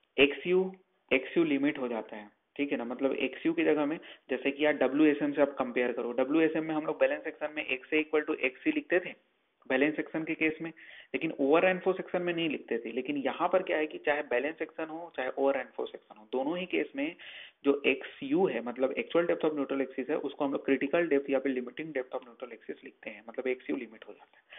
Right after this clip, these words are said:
ये एक अंतर है। उसके बाद फिर दूसरा case में ये बता रहा है कि over reinforced section के case में आपका एमयू को एमयू limit लिखते हैं, मतलब जो moment of resistance mu जो होता है उसको हम लोग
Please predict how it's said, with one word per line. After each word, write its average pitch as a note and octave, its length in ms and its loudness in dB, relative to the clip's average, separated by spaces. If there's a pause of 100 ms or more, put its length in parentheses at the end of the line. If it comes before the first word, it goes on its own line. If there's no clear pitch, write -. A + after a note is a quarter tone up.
(280)
ये C#3+ 160 6 (100)
एक C#3+ 120 -2
अंतर A2+ 260 -6
है। G#2+ 180 -10 (540)
उसके C#3 240 -2
बाद F3+ 240 4
फिर F3+ 120 0 (100)
दूसरा D3+ 380 0
case D#3+ 300 -4 (120)
में D#3 100 -2
ये C#3+ 160 2
बता D3 260 2
रहा C3+ 120 2
है C#3+ 100 0
कि D3+ 240 -4
over D3+ 320 2
reinforced D#3+ 280 -6
section D3 300 -6
के D3 140 -6
case B2 240 -6
में C#3+ 180 -8 (460)
आपका C3+ 220 0 (200)
एमयू D#3+ 260 2
को - 160 -2
एमयू C3+ 420 0
limit B2 320 -2
लिखते A2 300 -14
हैं, G2+ 100 -14 (500)
मतलब C#3+ 240 0
जो D#3+ 180 4 (640)
moment C3 560 -2
of E3 180 2 (220)
resistance C3 580 0 (120)
mu C#3 320 0
जो E3 100 2
होता B2+ 240 -2
है C3 200 -4 (360)
उसको D3+ 240 -4
हम D#3 140 0
लोग D#3+ 140 2